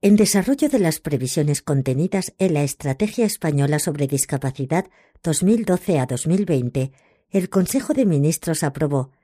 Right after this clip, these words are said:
en septiembre de dos mil catorce, el Plan de Acción de la Estrategia Española sobre Discapacidad dos mil catorce a dos mil veinte,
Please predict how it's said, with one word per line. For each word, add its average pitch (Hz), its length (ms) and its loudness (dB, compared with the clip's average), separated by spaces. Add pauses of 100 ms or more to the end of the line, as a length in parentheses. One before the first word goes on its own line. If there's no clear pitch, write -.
(220)
en 208 160 4
septiembre 202 680 0
de 143 100 -2
dos 131 220 -6
mil 220 220 0
catorce, 143 600 -4 (420)
el 190 200 2
Plan 269 240 0
de 262 100 0
Acción 196 380 -2
de 175 100 0
la 135 100 0
Estrategia 139 600 -2
Española 156 540 -2
sobre 147 260 -4
Discapacidad 135 760 -4 (420)
dos 156 180 -2
mil 175 240 2
catorce 208 500 -2
a 165 60 0
dos 135 200 -4
mil 156 180 0
veinte, 143 500 0